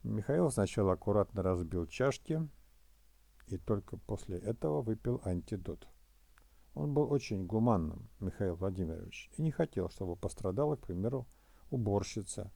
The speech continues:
которая из этих чашек может тоже чаю выпить. Там же,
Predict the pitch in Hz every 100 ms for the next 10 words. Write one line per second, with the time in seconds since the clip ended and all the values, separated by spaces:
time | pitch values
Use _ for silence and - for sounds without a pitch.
0 | - 90 101 95 92 87 90 - 151 -
1 | - 107 110 - 95 80 80 - 80 76
2 | 78 - - - - - - - - _
3 | _ _ _ _ _ - _ - - -
4 | - - - - - - 151 143 139 139